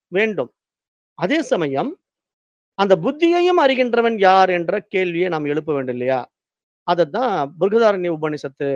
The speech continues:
என்ன சொல்லுதுன்னா, "திருஷ்டாரம் பஷ்யே கிம்?" பார்ப்பவனை எதனால் பார்க்க முடியும் அப்படின்னு ஒரு கேள்வி எழுப்பும். அந்த புத்தியை அறிபவன் யாரு?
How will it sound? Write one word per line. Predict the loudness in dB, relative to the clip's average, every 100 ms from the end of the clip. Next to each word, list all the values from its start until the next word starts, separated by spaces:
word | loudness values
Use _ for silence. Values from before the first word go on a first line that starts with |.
| -4
என்ன | -6
சொல்லுதுன்னா, | -6 -6 -8 -4 -4 -4 _ _ _ _ _ _ _ _ _ _ _ _ _ _ _ _ _ -2
"திருஷ்டாரம் | 0 4 8 8 8 2 0
பஷ்யே | 0 0 0 0 0 -6 _ _
கிம்?" | -4 -2 -2 -8 _ _ _ _ _ _ _ _ _ _ _ _ _ _ _ _ _ 2
பார்ப்பவனை | 6 6 6 4 4 2 0 -4 _ _ _
எதனால் | 0 2 4 2 2
பார்க்க | 2 2 2 -4
முடியும் | -6 -4 -4 -6 -6
அப்படின்னு | -8 -4 -4
ஒரு | -2
கேள்வி | -4 -2
எழுப்பும். | -4 -4 -8 -18 _ _ _ _ _ _ _ _ _ _ _ _ _ _ _ _ _ _ _
அந்த | 2 4 4
புத்தியை | 0 -2 0 6
அறிபவன் | 6 6 4 2 2
யாரு? | 4 4 4